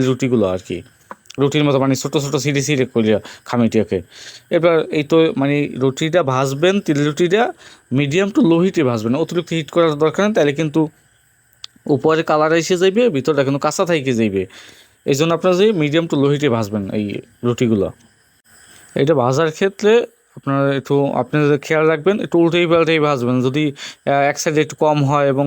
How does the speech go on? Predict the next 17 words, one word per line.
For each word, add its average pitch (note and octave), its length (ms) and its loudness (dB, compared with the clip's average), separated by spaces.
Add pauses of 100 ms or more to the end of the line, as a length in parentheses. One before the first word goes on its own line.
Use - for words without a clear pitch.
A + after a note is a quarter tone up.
অথবা C#3 360 0 (180)
এক B2+ 80 -6
সাইডে C#3 200 -4
একটু C3 140 -4
বেশি D3 280 0
হয়, E3+ 140 2
এরকম E3 280 0
যেন E3+ 140 2
না F#3 160 0
হয়, A3+ 140 0 (300)
একটু F3+ 100 0
খেয়াল F3+ 300 0
করে D#3 140 2
একটু D3 180 0
উল্টেই C#3+ 180 0
পাল্টেই C3+ 300 2
ভাজবেন। C#3 420 0